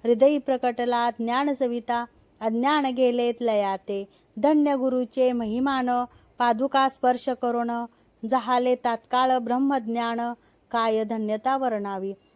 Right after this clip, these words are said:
असो दादाची पाहुणी वृत्ती, काकूबाई दचकली चित्ती, म्हणे समर्थ दादाप्रती, वेड खचित लाविले.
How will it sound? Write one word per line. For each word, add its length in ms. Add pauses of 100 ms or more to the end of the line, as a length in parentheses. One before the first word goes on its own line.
(140)
असो 260
दादाची 540
पाहुणी 460
वृत्ती, 480 (360)
काकूबाई 600
दचकली 520
चित्ती, 460 (360)
म्हणे 300
समर्थ 500 (320)
दादाप्रती, 760 (320)
वेड 280 (120)
खचित 340
लाविले. 540